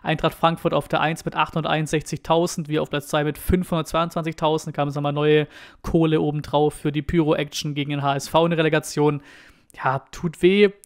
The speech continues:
ist natürlich auch nicht wenig Geld, aber es gehört halt in irgendeiner Form dazu, oder beziehungsweise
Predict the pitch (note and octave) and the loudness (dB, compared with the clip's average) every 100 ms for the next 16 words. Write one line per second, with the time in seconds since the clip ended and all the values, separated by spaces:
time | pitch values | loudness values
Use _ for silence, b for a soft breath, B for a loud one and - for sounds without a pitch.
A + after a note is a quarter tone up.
0 | - - F#3+ - F3 - E3+ E3+ D#3 E3 | -8 -6 -4 -4 -6 -4 -2 0 2 2
1 | D#3+ - D#3 D#3+ D#3 D3 D3+ - D3 D3+ | 2 0 2 2 0 -6 -6 -6 0 2
2 | D3 C#3+ D3 D3 C#3+ - D3 C#3+ C3+ - | 2 -2 -2 -4 -4 -2 -2 -2 -6 -4
3 | F3+ F#3 D3+ C3+ - C#3 C3+ | -2 0 -2 -6 -6 -2 -2